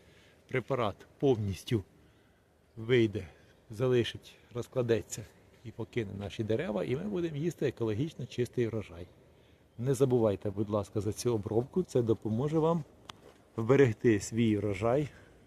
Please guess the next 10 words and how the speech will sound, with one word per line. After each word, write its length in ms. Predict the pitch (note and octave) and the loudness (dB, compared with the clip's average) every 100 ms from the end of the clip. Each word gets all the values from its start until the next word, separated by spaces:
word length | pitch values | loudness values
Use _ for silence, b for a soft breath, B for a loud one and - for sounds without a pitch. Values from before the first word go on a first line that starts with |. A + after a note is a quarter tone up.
| - | -8
від 140 | G#2+ | -8
шкідників, 600 | - A#2+ G2 G#2+ D#3 F3+ | -6 -6 -6 -4 0 0
вберегти 460 | B2 G2 F#2 - C#3 | 0 -4 -2 0 0
свій 260 | - A#2 | 0 -2
врожай 480 | A2+ G2 F#2 A2+ B2 - F#2 | 0 -2 0 0 0 -2 -8
від 160 | G2 G#2+ | -6 -6
хвороб. 360 | - G2+ F2 - - - b b b - | -8 -8 -8 -12 -20 -20 b b b -16
Дякую 460 | G#2+ A#2 - G#2+ G#2 | -6 -6 -4 -8 -6
за 140 | G#2 | -4
увагу. 560 | G2+ G2 G#2 A#2 C#3+ | -4 -2 0 0 -2